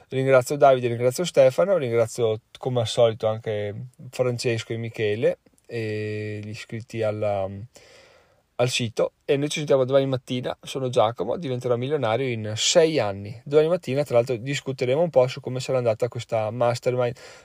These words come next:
per la quale, tra l'altro, ragazzi, mi sento molto tranquillo. Devo dire che c'è in corso un'evoluzione, lavorare quotidianamente su, eh, ragionamenti, riflessioni, eccetera, eccetera,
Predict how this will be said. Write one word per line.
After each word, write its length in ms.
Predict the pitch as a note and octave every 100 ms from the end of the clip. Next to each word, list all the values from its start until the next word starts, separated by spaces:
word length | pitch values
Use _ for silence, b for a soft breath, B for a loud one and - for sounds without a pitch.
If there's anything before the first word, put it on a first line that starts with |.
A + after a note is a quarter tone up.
| B
per 200 | - G#3+
la 160 | G3+ G3
quale, 520 | F3+ E3 D#3+ F3 G3
tra 200 | G3 E3+
l'altro, 420 | D#3 D#3 D#3 D3
ragazzi, 880 | C#3+ E3 D3+ C#3 C3+ - F3 F#3+ F#3+ b b b b b b b
mi 220 | E3 G3+
sento 1040 | - F#3+ F3+ F3+ F3+ F#3+ F#3+ F#3+ F#3+ F#3 F3+
molto 280 | F3+ G#3 A#3+
tranquillo. 720 | G3 E3 D3 C3 B2+ B2+ B2
Devo 400 | D3 D3 E3+ F#3+
dire 280 | F3 F#3 G3+
che 180 | F3+ E3
c'è 140 | F3+
in 120 | F#3
corso 480 | F3 F3 F3 - E3+
un'evoluzione, 1200 | E3 E3 D3+ D#3 E3 - D#3+ D3 D3+ D#3 D#3+ C3+ E3+
lavorare 580 | B2+ C#3+ C#3+ C#3+ D3 D#3+
quotidianamente 800 | D#3 D3 C3+ C3 B2+ C3+ C3+ C#3
su, 800 | B2 - A#2+ A#2+ A#2+ A#2 A2+ A2+
eh, 300 | G#2+ G#2 G#2+
ragionamenti, 580 | A#2 A#2+ A#2 A2+ A#2 A#2+
riflessioni, 600 | A#2+ A#2 A#2 - A#2 A#2
eccetera, 320 | A#2 A#2 B2
eccetera, 520 | B2 A#2+ G#2+ A#2 A#2+